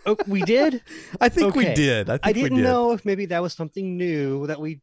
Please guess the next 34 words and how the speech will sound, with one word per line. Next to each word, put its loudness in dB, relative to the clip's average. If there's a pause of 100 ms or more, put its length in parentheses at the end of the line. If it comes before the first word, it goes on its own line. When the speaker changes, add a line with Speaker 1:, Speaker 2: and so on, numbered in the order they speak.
(140)
Speaker 1:
that -8
we've -8
learned -6
recently, -8
but, -4 (320)
but -6
I 0
happen -2
to -8
know -6 (380)
<laughs> -14
the 0
brain 0
doesn't 0
work -6
like -6
that. -4
Speaker 2:
Right. 2
Speaker 1:
You 0
don't 0
have -4
a -4
spot -6 (440)
that -8 (500)
that's -4
where 0
you -6
store -4
all -4
of -8
your -8
memories -8
and -8
your -6